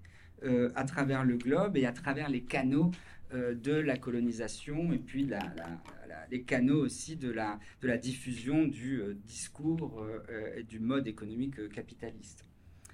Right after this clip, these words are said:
Euh, alors, je crois que pour revenir sur le premier point, euh, subvertir d'abord, euh, le mode dominant d'une histoire de la psychanalyse, euh, qui, euh,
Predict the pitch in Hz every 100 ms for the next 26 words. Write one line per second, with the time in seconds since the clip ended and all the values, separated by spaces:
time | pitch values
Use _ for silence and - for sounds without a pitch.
0 | - - - - - - 135 127 127 127
1 | 127 127 120 - - 85 - - - -
2 | 170 175 - - - - - - - -
3 | - - - 139 143 139 190 196 165 147
4 | 143 143 139 147 175 170 143 127 131 151
5 | 139 139 139 202 214 208 139 123 - -
6 | 185 175 170 170 - - 180 170 127 123
7 | 139 151 151 139 - 123 120 120 123 120
8 | 131 143 143 127 127 147 151 156 160 156
9 | 135 135 139 170 180 - - 165 175 175
10 | 160 127 127 127 - 131 135 131 131 165
11 | 226 - 120 - - - - - - 135
12 | 135 135 - 156 160 170 120 117 113 110